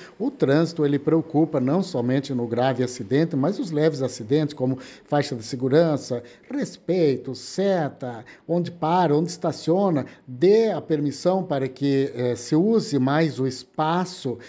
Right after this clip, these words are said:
é, à frente ou atrás, estacione adequadamente, tantas dicas que você, juntamente com o Lima, estarão,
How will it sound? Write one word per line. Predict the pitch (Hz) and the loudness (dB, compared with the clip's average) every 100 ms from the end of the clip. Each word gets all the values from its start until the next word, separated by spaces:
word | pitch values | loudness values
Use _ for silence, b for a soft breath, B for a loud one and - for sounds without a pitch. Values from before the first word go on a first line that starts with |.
| B B | B B
é, | 120 123 | -6 -2
à | 127 | -2
frente | 127 - 160 175 170 151 | -2 2 4 6 4 2
ou | |
atrás, | 131 131 139 151 170 156 - | 0 -2 -4 -2 0 -2 -6
estacione | - 269 277 - 196 233 202 | -10 -6 -6 -2 0 2 2
adequadamente, | 147 131 147 147 135 131 175 185 233 | 2 0 2 2 2 2 0 0 -6
tantas | - 277 330 240 165 | -2 0 2 0 -2
dicas | - 208 262 - | -2 -2 -2 -2
que | 190 | -2
você, | 143 135 131 180 226 | 2 0 0 2 2
juntamente | 233 196 160 151 147 | 2 -2 0 0 -2
com | 151 | 0
o | |
Lima, | 151 165 170 B B | 0 0 -4 B B
estarão, | - 151 143 151 | -6 0 2 2